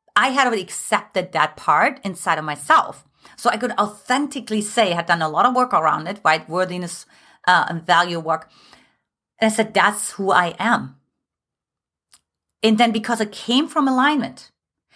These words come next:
and I was speaking it to him, and he was not coming from alignment, because the reason why he made this statement was because he didn't feel comfortable with intimacy.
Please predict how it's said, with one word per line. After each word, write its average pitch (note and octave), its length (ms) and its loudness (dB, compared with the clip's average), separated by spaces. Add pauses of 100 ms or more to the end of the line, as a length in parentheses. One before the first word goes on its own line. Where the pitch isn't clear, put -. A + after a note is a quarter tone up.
(200)
and G3+ 120 4
I A3+ 60 6
was G#3+ 120 0
speaking E4 440 -2
it D#4 120 0
to C4 140 -2
him, C4 500 0 (720)
and A3+ 260 4
he D4 180 -4
was C#4+ 220 0
not C#4+ 180 0
coming G3+ 220 2
from E3+ 200 -2
alignment, D3 340 -2
because G#3+ 260 0
the G3 100 -4
reason A#3+ 240 0
why F3+ 120 4
he B3+ 240 -2
made G#3 240 2
this E3+ 120 -6
statement E3+ 640 -2 (300)
was G#3+ 120 0
because A#3+ 260 2
he C#4+ 120 -4
didn't D#4 200 0
feel E4+ 120 -4
comfortable G#3+ 840 -2 (240)
with C4+ 160 0
intimacy. - 640 -4